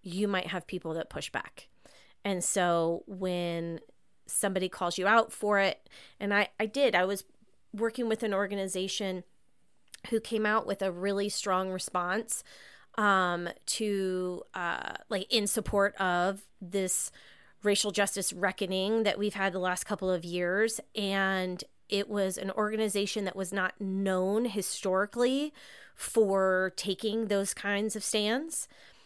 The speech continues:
and, um, had some supporters that came back and said, "Who are you? And why are you, you know, trying to tell me what's right and wrong? And,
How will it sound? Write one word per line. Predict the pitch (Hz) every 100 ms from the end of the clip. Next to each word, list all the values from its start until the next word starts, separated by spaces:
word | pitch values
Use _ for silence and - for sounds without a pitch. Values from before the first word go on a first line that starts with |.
| - _ _ -
and, | 220 208 196 190 190 196 -
um, | 202 190 185 175 170 -
had | - 214 220
some | 254
supporters | 233 233 254 277 180
that | 180
came | - 202
back | 185 196 170 -
and | 185
said, | 180 202 185 180
"Who | -
are | 262
you? | 254 220 285 180
And | 165 170
why | 180 190
are | 240
you, | 254 226 226 214 214 - - - _ - _ _ -
you | 208
know, | 175
trying | - 214 214
to |
tell | 190 - 233 220
me | 220 208 208
what's | 202 196 -
right | 202 202
and | 202 190
wrong? | 220 226 220 214 220 214 -
And, | 202 190 185 185 175 175 175